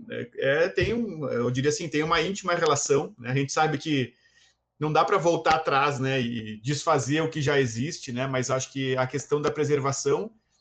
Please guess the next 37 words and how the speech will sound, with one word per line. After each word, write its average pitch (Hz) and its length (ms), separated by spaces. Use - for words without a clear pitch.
é, 131 400
é 160 80
sempre 175 580
a 165 140
gente 165 420
se 190 100
dá 170 160
conta, 202 380
às 123 120
vezes, 135 340
né, 131 120
que, 131 540
é, 117 160
uma 127 500
forma 170 580
de, 135 400
de 127 320
direção, 143 800
direção 143 440
mais 139 440
defensiva, 131 1120
né, 131 140
com 139 120
mais 147 260
cuidado, 131 960
né, 139 420
é, 120 180
de 127 80
alguma 143 220
forma 165 260
isso - 180
tem 196 200
algum 160 220
tipo 151 240
de 143 80
benefício, 143 500
claro, 214 420